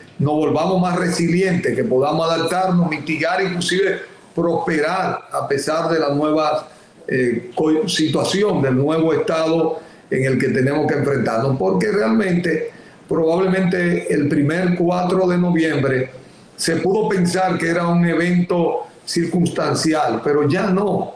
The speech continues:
ya no podíamos mirarlo de esa manera, porque estamos viviendo en una nueva etapa del comportamiento del clima que ya tenía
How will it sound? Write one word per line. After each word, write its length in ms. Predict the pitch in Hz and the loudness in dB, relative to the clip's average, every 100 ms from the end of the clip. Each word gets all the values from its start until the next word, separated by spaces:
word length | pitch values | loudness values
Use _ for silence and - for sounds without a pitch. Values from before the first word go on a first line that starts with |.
| - - | -10 -6
ya 140 | 147 | -2
no 160 | 185 180 | 0 0
podíamos 400 | 175 175 175 160 | 2 2 0 0
mirarlo 440 | 156 165 170 160 | 0 0 0 2
de 60 | 156 | 0
esa 140 | 160 | 0
manera, 600 | 165 156 143 127 123 - - - - - - | 0 0 0 0 -4 -6 -18 -20 -20 -20 -10
porque 280 | - 180 180 | -2 0 0
estamos 300 | 185 190 202 | 0 0 0
viviendo 420 | 190 180 185 180 | 2 0 2 2
en 100 | 175 | 2
una 180 | 175 175 | 2 2
nueva 320 | 170 175 175 | 0 0 0
etapa 720 | 160 - 165 165 165 147 - - - - | -2 -2 -4 -2 0 -2 -4 -10 -16 -6
del 180 | 151 139 | -2 0
comportamiento 840 | 143 135 139 127 135 151 160 170 | 0 0 0 0 0 0 0 0
del 220 | 170 160 | 0 0
clima 380 | 160 160 160 156 | 2 2 2 0
que 160 | 151 143 | 0 0
ya 200 | 151 151 | 0 0
tenía 580 | 160 156 156 160 160 | 0 0 0 -2 -2